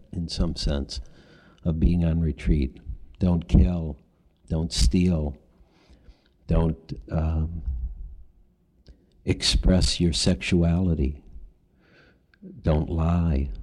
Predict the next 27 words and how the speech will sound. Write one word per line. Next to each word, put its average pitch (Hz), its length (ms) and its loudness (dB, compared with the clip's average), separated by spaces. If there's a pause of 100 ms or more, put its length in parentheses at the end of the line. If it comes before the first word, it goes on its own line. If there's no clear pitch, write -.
(440)
don't 85 220 0
delude 85 460 0
the 80 80 2
mind. 80 600 0 (760)
So - 160 0
in 101 80 6
that 101 220 4
sense, 95 300 2
they're 98 160 2
kind 101 220 2
of 87 100 0
a 95 60 0
prescription - 840 0
for 78 360 -2 (1000)
how 117 120 2
to 110 100 4
do 104 220 6
it 95 100 2
right 98 460 2 (200)
so - 260 0
that 90 200 2
it's 87 180 -2
for - 140 -4
the 90 120 0
protection - 920 2 (200)
for 107 160 -2
everybody. 71 640 0